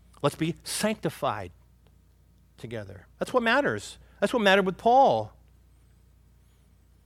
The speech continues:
Paul was continually concerned about the welfare of the Christians. We can see that expressed through, number one, Paul wrote half of the New Testament, thirteen out of the twenty-seven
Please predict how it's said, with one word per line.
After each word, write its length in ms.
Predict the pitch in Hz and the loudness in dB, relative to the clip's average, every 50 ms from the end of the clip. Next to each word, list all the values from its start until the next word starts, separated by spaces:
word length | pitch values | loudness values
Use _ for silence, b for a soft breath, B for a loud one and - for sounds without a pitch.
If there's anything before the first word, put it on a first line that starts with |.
| _ _ _ _ - - | _ _ _ _ -4 4
Paul 200 | - 220 226 233 | 8 8 8 8
was 100 | 220 - | 8 4
continually 560 | - - 208 - - - 254 277 285 294 294 | 2 0 0 2 4 4 4 6 6 4 4
concerned 880 | - - - 269 - - - - 294 320 330 269 180 160 170 202 226 202 | 2 2 0 0 0 -2 -2 0 2 4 4 4 4 4 4 4 4 4
about 240 | 180 160 180 185 180 | 6 6 6 6 6
the 80 | 185 | 4
welfare 880 | 165 147 180 214 247 262 - - - 156 135 120 117 123 143 170 - b b b b b b b b b b b _ _ _ _ - | 0 4 4 6 6 6 4 2 0 0 2 2 4 4 2 0 -2 b b b b b b b b b b b _ _ _ _ 2
of 140 | 160 175 | 2 2
the 60 | 180 208 | 2 0
Christians. 720 | - - 208 302 - - - 262 196 - 98 - - - | -2 0 -2 -2 -2 -4 -6 -6 -6 -6 -8 -12 -10 -6
We 120 | 139 185 | -4 -2
can 140 | 208 - 180 | -2 -2 -2
see 240 | - - - 233 254 | -2 -2 -2 -2 2
that 180 | 247 220 180 165 | 4 4 4 4
expressed 520 | 156 - - - - 196 208 220 - - | 4 0 -4 -2 2 4 4 4 2 0
through, 100 | - 190 | -2 0
number 260 | 170 180 202 190 165 | 2 2 2 2 0
one, 440 | 139 127 147 208 277 262 160 165 175 B B B B | 0 0 0 2 2 2 2 0 -2 B B B B
Paul 260 | B - 254 294 277 202 | B 6 6 6 6 6
wrote 280 | 175 196 208 190 - | 6 6 6 6 4
half 400 | - - - 180 - - - - - | 2 -2 0 0 0 0 -2 -4 -2
of 260 | - 156 143 127 120 | 2 2 4 4 2
the 100 | 131 127 | 0 -2
New 140 | 135 131 117 | -2 -2 -2
Testament, 460 | - - 127 117 - - 107 104 - | -2 -2 -2 -2 -2 -6 -12 -8 -4
thirteen 340 | 156 156 143 - - 160 143 | -2 -2 -2 -2 -4 -2 0
out 80 | 135 | 0
of 40 | 123 | 0
the 60 | 113 101 | -2 -4
twenty-seven 640 | - - 135 113 104 - - 123 113 104 104 101 | -6 -6 -8 -8 -8 -6 -6 -4 -4 -4 -4 -6